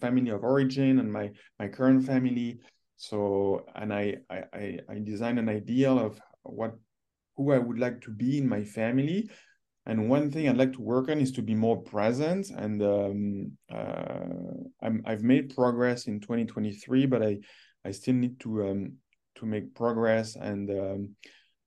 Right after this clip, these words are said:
um, and I read a lot of book, look, books about self-development, but there are other areas of life. So I'd like to, uh, uh, make, uh, an intentional effort to, to read more about, uh,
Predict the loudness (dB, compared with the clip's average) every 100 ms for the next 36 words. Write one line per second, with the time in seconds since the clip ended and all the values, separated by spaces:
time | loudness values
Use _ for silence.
0 | -12 -6 -4 -4 -6 -8 -8 -6 -6 -6
1 | -6 -6 -6 -8 -10 _ -8 -2 2 2
2 | 2 2 4 2 2 -2 -2 -6 -8 0
3 | 0 -2 -2 -2 0 -2 -2 0 0 0
4 | 0 2 4 4 2 0 0 2 2 0
5 | _ _ 0 2 2 0 0 0 0 -2
6 | -4 0 2 0 -2 -4 0 0 -2 -4
7 | -2 -2 -6 -14 _ _ _ _ -8 -6
8 | -4 -4 -6 -6 -6 -6 -6 -6 -6 -6
9 | -6 -4 -2 -2 -2 -6 -6 -8 -6 -10
10 | -16 -10 -6 -4 -4 -2 0 0 -2 -4
11 | -6 -8 -8